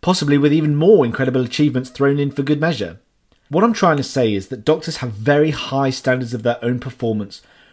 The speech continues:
which has probably been a part of their life long before they graduated medical school.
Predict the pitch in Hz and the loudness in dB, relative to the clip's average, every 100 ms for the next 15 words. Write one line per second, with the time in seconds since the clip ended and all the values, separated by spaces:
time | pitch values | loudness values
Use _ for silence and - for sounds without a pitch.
0 | _ - 110 - 196 208 175 139 123 - | _ -12 -12 0 2 4 4 2 0 0
1 | 139 135 131 131 120 110 104 107 120 131 | 0 0 0 2 0 -2 -6 -2 2 4
2 | 143 143 131 123 120 113 117 110 113 107 | 2 0 -4 -4 -2 -2 -2 -2 -4 -6
3 | 110 107 101 - 98 - 98 101 | -4 -6 -8 -12 -16 -10 -12 -12